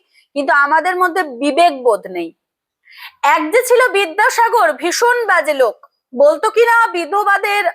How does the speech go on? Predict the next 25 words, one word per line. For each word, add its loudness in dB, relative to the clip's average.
আবার 2
বিয়ে -2
হোক। 2
এক 0
যে 0
ছিল 0
বিদ্যাসাগর 0
দেখতে -2
এলে 2
বেলে, 2
চাইতো 0
কিনা 0
লেখাপড়া 0
শিখ-, -4
শিখুক 0
মেয়ে 2
ছেলে। 0
এক 0
যে 0
ছিল -2
বিদ্যাসাগর 0
দেমাকধারী 0
ধাত, 0
সাহেব 2
যদি 2